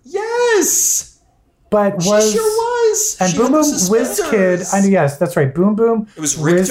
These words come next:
Speaker 2: Whiz Kid.
Speaker 1: Boom Boom, Whiz Kid, Rusty, Skids, Artie, and Leech.
Speaker 2: And that
Speaker 1: Let's
Speaker 2: Ariel.
Speaker 1: do this.
Speaker 2: And
Speaker 1: No,
Speaker 2: then the
Speaker 1: Ariel
Speaker 2: alien.
Speaker 1: was Fallen Angels.
Speaker 2: Oh, Fallen Angels! Right, right, right, right, right, right. Um,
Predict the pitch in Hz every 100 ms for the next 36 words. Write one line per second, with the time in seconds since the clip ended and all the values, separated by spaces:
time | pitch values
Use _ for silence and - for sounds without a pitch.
0 | 254 165 147 127 123 139 147 165 113 127
1 | 123 156 156 156 110 107 - 131 131 139
2 | - 110 98 117 - - 98 123 185 214
3 | 214 247 277 254 - - - - - _
4 | 165 160 160 151 156 160 156 135 117 110
5 | 107 262 226 185 143 - - - _ _
6 | _ _ _ _ _ _ - 147 151 143
7 | 139 143 135 117 110 - 113 107 104 92
8 | - 160 147 180 170 160 147 151 147 131
9 | 113 107 123 120 110 110 104 101 101 -
10 | 117 - _ _ _ _ _ _ _ -
11 | - _ _ _ _ _ _ 165 165 160
12 | 156 151 151 147